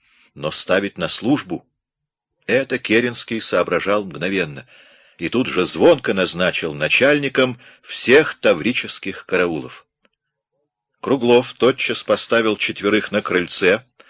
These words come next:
а с другими пошел занимать думский телеграф.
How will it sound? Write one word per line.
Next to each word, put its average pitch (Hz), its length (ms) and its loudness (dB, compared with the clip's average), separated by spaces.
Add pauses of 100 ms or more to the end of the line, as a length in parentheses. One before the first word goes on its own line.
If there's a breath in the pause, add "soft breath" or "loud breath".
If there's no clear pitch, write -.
(360 loud breath)
а 85 180 0
с 80 80 -6
другими 87 400 0
пошел 135 420 2
занимать 101 640 -2 (240 soft breath)
думский 101 600 -4
телеграф. 85 680 -6